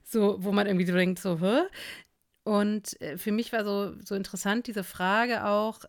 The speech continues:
welche Fehlerkultur wird jetzt hier auch diesem Volk Israel zugestanden oder auch nicht,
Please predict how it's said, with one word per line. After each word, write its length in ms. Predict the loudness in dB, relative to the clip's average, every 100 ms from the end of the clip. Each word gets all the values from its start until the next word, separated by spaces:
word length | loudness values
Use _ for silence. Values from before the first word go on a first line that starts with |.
| -12
welche 460 | -2 4 4 2
Fehlerkultur 1400 | -4 -4 2 4 6 4 2 0 -2 -2 -6 -4 0 0
wird 140 | -2 -6
jetzt 180 | -6
hier 200 | -4 -2
auch 80 | -2
diesem 240 | -2 -2 0
Volk 320 | 2 2 2
Israel 880 | 0 -2 2 2 4 4 4 4 -2 -8 _ _ _ -6
zugestanden 840 | 0 2 2 2 4 4 0 -2
oder 300 | -2 -2 -2
auch 160 | -2 0
nicht, 480 | 4 4 0 -6